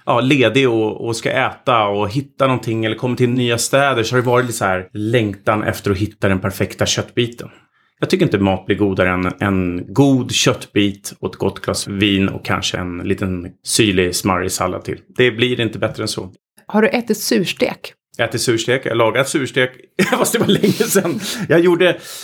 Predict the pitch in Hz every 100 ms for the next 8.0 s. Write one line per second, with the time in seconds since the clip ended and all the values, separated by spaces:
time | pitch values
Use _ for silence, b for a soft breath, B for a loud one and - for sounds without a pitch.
0 | B 147 147 143 151 147 151 147 - -
1 | 175 170 - 185 170 143 - 165 147 151
2 | 131 120 117 123 117 120 110 107 101 -
3 | 110 104 101 101 104 104 120 120 117 104
4 | 117 113 131 - - 139 - 120 131 -
5 | 147 139 104 98 123 139 139 139 131 139
6 | 147 127 113 117 123 120 117 113 B B
7 | B 175 170 156 139 180 107 - 107 101